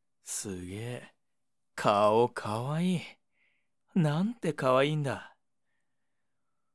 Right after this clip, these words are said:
それにしても、よく眠ってるな。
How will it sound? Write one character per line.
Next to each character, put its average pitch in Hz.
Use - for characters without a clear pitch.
そ -
れ 147
に 147
し -
て -
も、 98
よ 131
く 107
眠 92
っ -
て -
る 143
な。 143